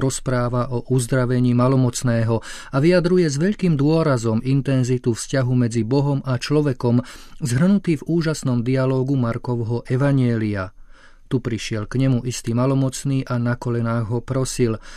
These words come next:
"Ak chceš, môžeš ma očistiť." Ježiš sa zľutoval nad ním, vystrel ruku, dotkol sa ho a povedal mu: "Chcem, buď čistý."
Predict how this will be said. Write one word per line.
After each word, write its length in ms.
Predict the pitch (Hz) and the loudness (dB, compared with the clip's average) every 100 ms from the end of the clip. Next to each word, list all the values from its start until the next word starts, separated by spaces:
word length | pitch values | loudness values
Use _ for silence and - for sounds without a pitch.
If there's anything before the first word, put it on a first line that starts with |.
| - - | -18 -8
"Ak 240 | 156 151 - | -6 -4 -4
chceš, 400 | - 190 - 147 | -2 -2 -2 -2
môžeš 480 | 139 147 151 147 143 | -2 0 -2 -2 -2
ma 160 | 131 | -2
očistiť." 960 | 139 135 123 - - 98 - - - - | -2 -2 -4 -6 -8 -10 -12 -20 -18 -8
Ježiš 320 | 117 107 107 | -6 -4 -6
sa 160 | 107 98 | -4 0
zľutoval 480 | 123 120 110 113 | 0 0 -2 0
nad 160 | 120 127 127 | 0 0 0
ním, 240 | 139 143 | 2 2
vystrel 640 | 131 120 - 117 113 113 127 | 2 0 -4 -4 -2 0 0
ruku, 320 | 143 - 156 | -2 -2 0
dotkol 480 | 131 131 - 147 131 | 0 -2 -2 -2 0
sa 160 | 147 | 0
ho 160 | 139 139 | 0 0
a 80 | 127 | -2
povedal 560 | 147 143 143 135 135 | 0 0 2 4 4
mu: 160 | 131 123 - - - - | 2 -2 -10 -16 -16 -16
"Chcem, 400 | - - 165 170 | -6 0 2 2
buď 280 | - 139 147 - | 0 0 0 -4
čistý." 720 | - 127 - - 104 95 90 | -6 -4 -4 -6 -6 -6 -10